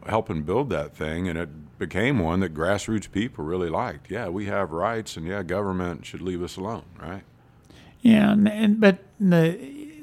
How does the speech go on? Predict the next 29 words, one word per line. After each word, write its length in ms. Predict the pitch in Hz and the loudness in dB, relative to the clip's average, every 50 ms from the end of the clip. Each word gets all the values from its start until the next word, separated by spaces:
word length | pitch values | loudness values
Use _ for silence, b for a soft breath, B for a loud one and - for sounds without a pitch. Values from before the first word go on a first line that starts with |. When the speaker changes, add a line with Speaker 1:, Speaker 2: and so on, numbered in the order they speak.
| - 196 | 0 4
Speaker 2:
the 140 | 175 180 180 | 8 10 10
other 160 | 175 175 175 | 10 10 8
thing 260 | - - 185 180 170 | 8 8 8 8 8
that 180 | 165 156 143 147 | 8 6 6 4
keeps 280 | - 185 185 143 127 - | 4 4 4 4 2 0
popping 460 | - - 165 170 156 - 147 143 143 | 4 8 8 8 8 8 6 6 8
in 160 | 147 151 147 | 8 8 8
that 120 | 143 135 | 8 6
I 200 | 139 147 160 160 | 6 8 8 8
always 340 | 147 143 147 147 147 143 - | 10 8 8 6 4 4 4
hate 300 | - 139 139 139 135 135 - | 6 8 8 8 6 4 2
is 480 | - 151 143 143 143 147 143 127 - - | 2 4 4 6 6 6 4 2 2 4
when 300 | 156 151 151 151 151 151 | 6 6 8 8 8 8
we 100 | 147 139 | 6 6
start 380 | - - - 165 160 156 143 | 4 2 4 6 6 6 6
getting 240 | - 160 151 139 123 | 4 2 2 4 6
into 320 | 135 143 143 135 - - | 6 6 6 6 4 2
the 100 | 147 135 | 2 4
moral, 560 | 131 131 143 147 147 143 143 143 135 131 113 B B B B B B B B - | 4 6 6 8 8 8 8 8 8 6 4 B B B B B B B B 4
uh, 280 | 156 139 135 135 135 131 | 6 8 8 8 8 8
majority, 760 | 139 143 127 123 151 147 147 147 143 139 143 147 139 131 160 | 6 6 8 8 10 10 12 12 12 10 8 8 6 6 6
uh, 300 | 151 143 143 143 139 139 | 8 8 8 6 6 4
Speaker 1:
Yeah. 280 | 143 139 139 143 - - | 4 4 2 2 2 4
Speaker 2:
you 180 | 156 151 156 | 6 6 8
know, 200 | 151 139 135 131 | 8 8 6 4
planks 580 | - - - 165 160 147 135 135 139 - - - | 0 0 4 6 8 8 6 6 2 -2 0 2
and, 260 | 165 156 143 143 139 | 4 6 6 6 6
Speaker 1:
Yeah. 180 | 139 151 147 | 6 6 6
Speaker 2:
uh, 40 | 139 | 6